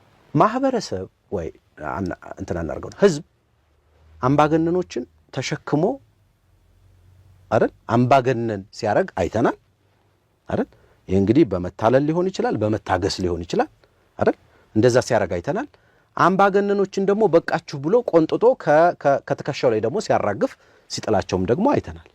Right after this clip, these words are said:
መንግስት ከልኩ ከቀይ መስመሩ አልፏል። ስለዚህ ይሄንን ተውበል አስቁመው እያለን ነው።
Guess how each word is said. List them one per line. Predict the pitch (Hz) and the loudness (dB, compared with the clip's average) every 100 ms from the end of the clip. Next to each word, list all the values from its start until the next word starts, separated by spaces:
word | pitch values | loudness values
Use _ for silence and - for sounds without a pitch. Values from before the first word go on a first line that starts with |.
| _ | _
መንግስት | 120 147 160 262 - - _ _ _ _ - | 2 4 4 0 -6 -10 _ _ _ _ 0
ከልኩ | 151 156 170 - 254 277 | 2 4 4 2 -6 -4
ከቀይ | 160 - 135 | -6 -2 -2
መስመሩ | 131 - 165 262 285 _ | -2 2 2 2 -4 _
አልፏል። | - 98 - 92 80 - _ _ _ _ _ | -2 -2 2 0 0 -8 _ _ _ _ _
ስለዚህ | - 160 165 170 | 2 2 2 4
ይሄንን | 151 170 208 180 240 285 - _ | 4 4 2 2 2 0 -8 _
ተውበል | 151 143 110 87 _ _ _ _ _ _ _ _ _ | 2 2 2 -6 _ _ _ _ _ _ _ _ _
አስቁመው | - 135 - - 156 107 80 _ _ _ _ _ _ _ _ _ | 0 0 0 0 0 0 -6 _ _ _ _ _ _ _ _ _
እያለን | 101 101 82 - | -2 0 0 -6
ነው። | - | -18